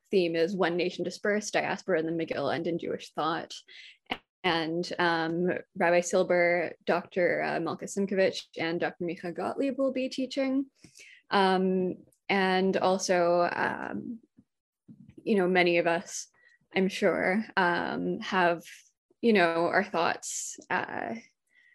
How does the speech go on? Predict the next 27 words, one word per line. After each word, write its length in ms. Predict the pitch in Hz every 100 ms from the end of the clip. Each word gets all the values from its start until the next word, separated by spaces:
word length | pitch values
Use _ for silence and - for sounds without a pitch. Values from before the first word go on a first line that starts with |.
| _ _ _ _ _ _
kind 120 | 247
of 80 | 220
turned 240 | - 262 247
toward, 400 | 240 226 214 226
uh, 220 | 202 202
Ukraine 440 | 202 202 220 185
these 200 | 185 180
days. 560 | 180 190 180 180 196 - _ _ - _ _
Um, 680 | 196 180 170 170 190 - 196 208 _ _ -
and 420 | 208 185 175 175
of 180 | - 180
course, 600 | - 175 185 - - - -
um, 680 | 185 - - - - 202 233 _
you 100 | 220
know, 80 | 180
that 160 | 165
was 160 | 196 185
a 120 | 190
wellspring 760 | 180 170 190 - 120 98 123 113
of, 440 | 98 82 175 185 -
uh, 340 | 175 160 156 175
Torah 600 | - 185 165 165 160 165
and 360 | - - -
Jewish 380 | 190 - - 202
culture. 600 | - 208 185 - 180 180 190 - - _
So, 680 | - 202 185 185 185 185
uh, 680 | 185 - 180 180 175 180 180